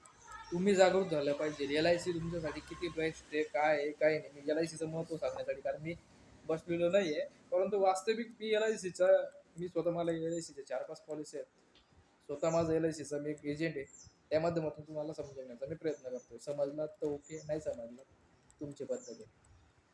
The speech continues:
रावसाहेब, आपलं सांगणं फक्त काम आहे, घेणं नाही घेणं. माझ्या जनसेवा फाउंडेशनच्या माध्यमातून तुम्हाला किंवा ओमसाईच्या माध्यमातून मला जेवढं सहकार्य करता येईल मी करण्याचा प्रयत्न.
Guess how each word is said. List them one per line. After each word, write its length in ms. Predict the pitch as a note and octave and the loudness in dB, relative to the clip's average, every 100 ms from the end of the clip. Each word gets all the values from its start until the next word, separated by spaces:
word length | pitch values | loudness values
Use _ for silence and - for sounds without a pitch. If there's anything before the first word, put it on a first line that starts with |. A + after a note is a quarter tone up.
| _ _ _ _ _ | _ _ _ _ _
रावसाहेब, 420 | C3+ D3 D#3 D#3 | -4 -2 0 2
आपलं 220 | C#3+ E3 E3 | 0 -2 -4
सांगणं 340 | C3+ C3 D3 | -4 -4 -6
फक्त 280 | - - D#3+ - | -6 -8 -10 -4
काम 260 | C#3 D3+ D3 | -2 -2 -2
आहे, 100 | B2+ - - - _ - - _ _ _ | -8 -10 -20 -20 _ -20 -20 _ _ _
घेणं 300 | C3+ C#3 D3 | -6 -4 -4
नाही 120 | D3+ | -2
घेणं. 340 | D3 C#3+ D3+ E3+ - - - - - | -2 -2 -2 -4 -8 -20 -20 -20 -6
माझ्या 240 | C3 D3 | -2 0
जनसेवा 300 | D3 D3 D#3 | -2 -2 -4
फाउंडेशनच्या 640 | D#3 C#3+ C3 B2+ C3 C3+ C#3+ | -2 -4 -6 -10 -12 -8 -6
माध्यमातून 540 | C#3+ - B2 B2+ D3 | -6 -10 -12 -12 -12
तुम्हाला 460 | D3 C#3+ C#3 C3+ C#3+ | -14 -8 -4 -2 -4
किंवा 240 | C#3 C#3 | -4 -6
ओमसाईच्या 440 | C#3 D3+ C#3 B2+ C3+ | -8 -6 -8 -6 -6
माध्यमातून 480 | C#3 C#3 C3+ B2+ C3+ | -4 -6 -8 -8 -8
मला 160 | C#3+ C#3 | -4 -2
जेवढं 260 | C#3+ E3+ | 0 0
सहकार्य 400 | F3+ F3 D3 C#3+ | 2 2 4 2
करता 260 | C#3+ C#3+ D#3 | 0 -2 -4
येईल 100 | D3+ | -4
मी 320 | - - D#3+ | -8 -18 -6
करण्याचा 400 | D#3 C#3+ C#3+ C3 | 0 2 0 -4
प्रयत्न. 280 | - B3+ | -4 -8